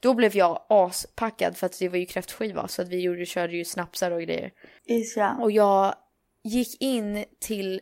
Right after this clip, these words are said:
Speaker 1: Douglas stora hus och Phoenix var där för att han var ju mycket yngre och kollade på T V.
Speaker 2: Ja,
Speaker 1: Och
Speaker 2: just
Speaker 1: han
Speaker 2: det. Men det här
Speaker 1: så-,
Speaker 2: storyn kan du inte
Speaker 1: försökte
Speaker 2: berätta.
Speaker 1: prata med mig.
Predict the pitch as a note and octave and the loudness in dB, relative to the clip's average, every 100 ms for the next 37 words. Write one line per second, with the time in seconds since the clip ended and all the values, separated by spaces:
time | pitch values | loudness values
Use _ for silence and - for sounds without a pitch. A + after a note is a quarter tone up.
0 | - G3 G#3 F#3+ F#3 F3+ - G#3 G3 G#3 | -10 -2 2 2 0 -4 -4 -4 -2 -2
1 | F#3 G3 - - - - - G#3+ A3+ G#3 | -2 -6 -12 -14 -20 -12 0 0 2 -4
2 | - F#3+ F3 F3 - - F#3 F#3 F3+ F3 | -2 0 0 -2 -4 -6 -4 -4 -6 -8
3 | F3 F#3 F#3 E3+ E3+ F3 E3 F#3+ F#3+ F3 | -8 -8 -6 -6 -6 -4 -4 -4 -2 -2
4 | E3+ - _ - _ _ - G3 F#3 F#3 | -2 -12 _ -20 _ _ 2 2 4 2
5 | F3 E3+ A#3 C4 C#4 C4+ G3+ G#3+ G3+ G#3 | 2 2 4 6 4 4 4 0 2 0
6 | F3+ F3+ F#3 F3+ F3+ - G3 F#3+ - - | 2 0 4 4 4 4 2 2 -6 -8
7 | - | -10